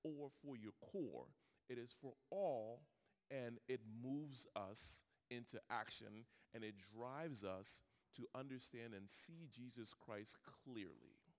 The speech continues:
It is a reminder each week for us to point to Jesus Christ with our lives. Amen? To understand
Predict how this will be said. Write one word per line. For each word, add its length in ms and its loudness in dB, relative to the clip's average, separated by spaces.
It 80 4
is 140 4
a 100 2
reminder 840 2
each 240 -4
week 360 -2
for 200 -2
us 420 0
to 100 -4
point 420 -2
to 100 0
Jesus 500 -2
Christ 360 -2
with 120 0
our 140 2
lives. 240 -6
Amen? 440 2
To 220 4
understand 1040 6